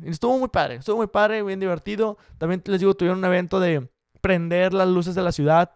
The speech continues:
Todo está decorado por Navidad, muchas luces navideñas, árboles, casas, establecimientos. Se hizo el evento, se juntaron todos en el centro del pueblito y les prendieron al mismo tiempo y pues se ve bien padrísimo. Y yo, como soy una básica, pues me estuve tomando fotos, que me encantan las fotografías, que espero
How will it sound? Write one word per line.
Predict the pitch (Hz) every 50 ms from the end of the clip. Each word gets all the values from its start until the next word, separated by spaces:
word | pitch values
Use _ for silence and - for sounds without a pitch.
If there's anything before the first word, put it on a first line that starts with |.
| _ _ _
Todo | - 156 160 165
está | 160 - 165
decorado | 160 160 - 160 151 151 156 156
por | - 156 143
Navidad, | 143 139 139 143 156 165 170 170 165
muchas | 156 151 151 147 160 147
luces | 143 147 147 139 147 131
navideñas, | 139 139 135 139 147 156 175 180 175 175 170 165 160 151 -
árboles, | 151 156 156 151 156 151 156 156 156 147 - - _ _ _ _ -
casas, | - 151 151 156 - - 156 151 147 135
establecimientos. | 143 139 - 147 139 139 - - 143 151 160 165 151 - 190 196 - - _ _ _ _ _ _ _ _ _ -
Se | - -
hizo | 156 151 165
el | 175
evento, | 165 160 170 175 175 165 185 170
se | 170
juntaron | 151 143 139 - 147 151 156 151
todos | 151 156 156 147
en | 151 147
el | 135 127
centro | - 156 147 139 147
del | 151 139
pueblito | - 151 151 160 175 180 - - 202 220 - _ _ _ _ _ _ _ _
y | - 147
les | 147 143 -
prendieron | - 143 143 143 151 151
al | 151 151
mismo | 151 151 147
tiempo | - 165 160 160 160 - 170
y | 160
pues | - - 113
se | 131 131
ve | 127 127 127
bien | 117 135 131
padrísimo. | - 139 147 180 208 185 175 196 190 190 190 185 - _ _ _ _ _
Y | - 123
yo, | 135 151 143
como | - 143 139
soy | 131 139 139
una | 139 135 135
básica, | 139 165 180 170 - - 143 - 170 160 160 156
pues | - - 110
me | 110
estuve | - - 127 123
tomando | - 127 123 120 120 120
fotos, | 156 170 160 156 - 160 151 -
que | - 117
me | 101 98
encantan | 98 95 117 120 117 104 104
las | 98 101
fotografías, | - 123 - 104 110 131 147 - 208 208 190 190 190 180 -
que | - -
espero | 127 - 127 120 123 113 110